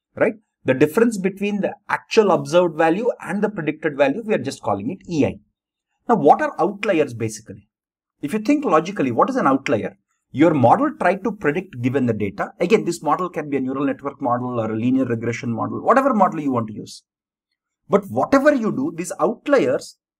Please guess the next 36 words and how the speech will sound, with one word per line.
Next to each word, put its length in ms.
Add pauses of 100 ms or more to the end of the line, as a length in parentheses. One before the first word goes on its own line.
are 160
misbehaving. 800 (640)
They, 240
they 140
don't, 360
they 80
don't, 260
they 80
don't 220
fit 260 (160)
into 200
the 100
model 380
very 220
well. 160 (680)
Or 140
in 80
other 180
words, 320 (240)
your 400
E 180
I 60
is 220
typically 440
very 280
large. 420
That's 220
one 280
way 160
of 220
defining 540
an 100
outlier 460
in 160
this 140
context, 600